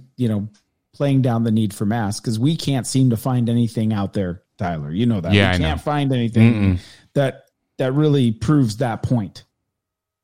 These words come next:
Speaker 1: Especially when Fauci, in the beginning, said you don't need to wear masks.
Speaker 2: Right.
Speaker 1: But it, but it proved, for political purposes, it proved to have the mask is a need, even, even right now.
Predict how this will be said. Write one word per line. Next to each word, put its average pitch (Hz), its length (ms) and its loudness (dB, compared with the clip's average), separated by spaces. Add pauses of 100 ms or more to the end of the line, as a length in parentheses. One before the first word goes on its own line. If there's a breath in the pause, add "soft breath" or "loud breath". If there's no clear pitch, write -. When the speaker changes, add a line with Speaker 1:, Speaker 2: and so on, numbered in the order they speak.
(520)
Speaker 1:
Especially 165 560 0
when 131 320 2
Fauci, 127 680 0 (380)
in 127 180 2
the 170 60 4
beginning, 185 560 2
said 123 300 -2
you 120 100 0
don't 131 180 0
need 123 120 2
to 123 60 -2
wear 104 160 0
masks. - 520 -10 (140)
Speaker 2:
Right. 85 300 -2 (420)
Speaker 1:
But 120 340 -2
it, 143 220 -2 (100)
but 135 220 -2
it - 140 -6
proved, 143 520 0 (380)
for 131 140 -2
political 147 520 0
purposes, 110 680 -2
it 107 140 -4
proved 110 340 -2
to 95 120 -4
have 95 440 -4 (280)
the 98 80 -4
mask 90 400 -2
is 82 120 -6
a 82 60 -6
need, 87 320 -6 (220)
even, 110 300 -2 (680)
even 110 420 -2
right 82 200 -6
now. 104 360 -4